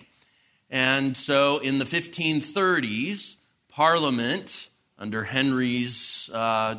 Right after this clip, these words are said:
direction, Parliament declared Henry the eighth to be the supreme head and governor of the Church of England, and Anglicanism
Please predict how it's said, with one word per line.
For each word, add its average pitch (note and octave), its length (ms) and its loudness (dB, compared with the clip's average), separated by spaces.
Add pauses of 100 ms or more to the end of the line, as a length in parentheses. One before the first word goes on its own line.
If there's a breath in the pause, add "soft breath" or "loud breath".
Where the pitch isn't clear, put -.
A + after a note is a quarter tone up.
direction, B2 840 -2 (260 loud breath)
Parliament C#3 520 2
declared C#3+ 580 0
Henry C#3+ 400 2
the C3 260 -4
eighth C3+ 540 -4
to B2+ 100 -12
be C3 300 2
the A#2+ 160 -4
supreme D#3+ 640 -6
head C3+ 500 -2
and A#2 400 -8
governor B2 680 -2 (320 loud breath)
of A#2 340 0
the A#2+ 80 -4
Church A#2+ 580 -6
of G#2+ 440 -4
England, C#3 680 -2 (380 soft breath)
and G#2+ 340 -4 (100)
Anglicanism G#2+ 1160 -6